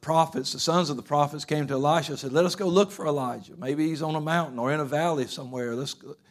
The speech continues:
He said, "Don't worry about it, quit." But they kept pressing him. He said, "Fine, go look." Uh, when they came back three days later, they said, "We didn't find him." He said, "I told you not to even go. I told you it wouldn't, uh, he wasn't gonna be there." God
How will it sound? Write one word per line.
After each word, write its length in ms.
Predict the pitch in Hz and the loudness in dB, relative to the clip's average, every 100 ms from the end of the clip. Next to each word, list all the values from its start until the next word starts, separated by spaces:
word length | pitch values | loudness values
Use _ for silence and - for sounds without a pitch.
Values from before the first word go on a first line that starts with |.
| - | -8
He 80 | 123 | -6
said, 180 | 139 123 | -6 -4
"Don't 160 | 143 | -2
worry 220 | 151 180 | 2 4
about 240 | 165 135 123 | 4 2 0
it, 120 | 110 | -2
quit." 320 | - 170 135 | -2 0 0
But 100 | 113 | -2
they 100 | 123 | -4
kept 260 | - 139 - | -2 -2 0
pressing 320 | 170 175 170 | 2 2 0
him. 80 | 139 | -8
He 80 | 143 | -6
said, 200 | 143 - | -6 0
"Fine, 340 | 170 156 131 | 2 2 2
go 100 | 139 | 0
look." 460 | 143 165 131 - _ _ _ _ _ _ - | 2 4 4 0 _ _ _ _ _ _ -12
Uh, 320 | 127 123 - - _ _ _ _ | -10 -8 -10 -16 _ _ _ _
when 220 | 123 135 | -2 0
they 100 | 139 | 0
came 240 | 151 147 143 | 0 -2 2
back 420 | 151 151 135 - | 4 4 2 -2
three 160 | 147 | 2
days 240 | 143 147 135 | 4 2 2
later, 220 | 156 147 | 0 2
they 80 | 135 | 0
said, 140 | - | 0
"We 100 | 139 | -2
didn't 100 | 131 | -2
find 260 | 180 151 131 | -2 -2 -2
him." 80 | 123 | -4
He 60 | |
said, 140 | 117 127 | -8 -8
"I 100 | 123 | -4
told 340 | 156 180 147 | 2 4 4
you 160 | 104 - _ _ _ | -2 -14 _ _ _
not 180 | 131 127 | -10 -6
to 80 | - | -4
even 220 | 131 135 | -4 -2
go. 400 | 151 135 110 117 | 2 2 0 -6
I 100 | - | -10
told 280 | 120 147 135 | -8 -4 -2
you 160 | 127 123 | -2 -2
it 160 | 135 123 | -2 -2
wouldn't, 400 | 139 117 123 - _ _ _ | -2 -4 -8 -14 _ _ _
uh, 320 | 131 123 120 117 139 131 | -8 -6 -8 -12 -16 -8
he 80 | 135 | -4
wasn't 260 | 139 131 | -2 -2
gonna 200 | 127 131 | -4 -4
be 180 | 127 151 | 2 2
there." 180 | 123 113 | 2 -2
God 480 | 104 143 143 131 | 0 2 4 0